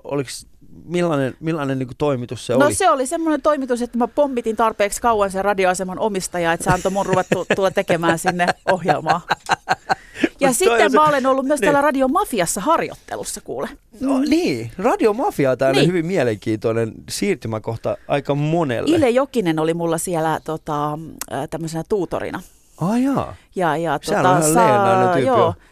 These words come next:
Speaker 2: Tenkasen Sami oli mun kanssa samaan aikaan harjoittelussa, joka on nykyään
Speaker 1: <laughs> Hän on nykyään sitä Bau-,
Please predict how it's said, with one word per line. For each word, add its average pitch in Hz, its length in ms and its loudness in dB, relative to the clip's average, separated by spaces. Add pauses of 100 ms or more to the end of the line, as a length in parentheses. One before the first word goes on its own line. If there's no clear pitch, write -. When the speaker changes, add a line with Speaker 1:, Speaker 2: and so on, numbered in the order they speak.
Speaker 2:
Tenkasen 226 420 -2
Sami 240 300 0
oli 202 120 -2
mun 208 140 -8
kanssa 202 160 -6
samaan 208 180 -2
aikaan 185 220 -2
harjoittelussa, 160 680 -6
joka 165 220 0
on 180 100 0
nykyään 165 480 -2 (120)
Speaker 1:
<laughs> 202 200 -4
Hän 175 180 2
on 233 120 6
nykyään 165 220 4
sitä 160 100 2
Bau-, 285 40 6